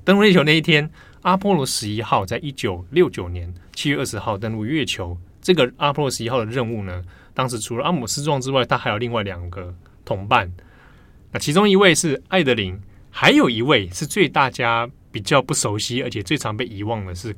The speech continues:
柯林斯啊，因为柯林斯人并没有下到月球去。柯林斯呢，在四月二十八号的时候，美国当地时间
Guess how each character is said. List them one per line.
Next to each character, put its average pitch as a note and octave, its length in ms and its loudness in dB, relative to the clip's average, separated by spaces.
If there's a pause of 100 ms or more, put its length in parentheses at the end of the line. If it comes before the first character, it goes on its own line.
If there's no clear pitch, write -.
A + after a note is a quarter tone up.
柯 C#3+ 200 -4
林 F#2+ 180 -8
斯 A2 460 -6
啊， F#3 120 -8
因 A2+ 60 -12
为 A2 80 -6
柯 B2 140 -8
林 B2 120 -4
斯 A2 180 -8
人 G#2 240 -4
并 A#2 140 -4
没 G2+ 120 -6
有 F#2 100 -8
下 G#2 240 -4
到 F#2+ 180 -8
月 A2+ 160 -6
球 F2 220 -10
去。 F2+ 300 -10 (520)
柯 - 120 -4
林 D3+ 180 0
斯 B2+ 200 -2
呢， A#2 200 -2
在 G#2 260 -2
四 - 240 -2
月 D3+ 160 2
二 - 120 -2
十 - 100 -6
八 D3 180 0
号 - 240 2
的 G#2 60 -4
时 A2 120 -10
候， G#2+ 120 -2
美 G#2 160 -6
国 B2+ 100 -4
当 D#3+ 140 2
地 A#2+ 80 4
时 - 160 -6
间 D3 240 0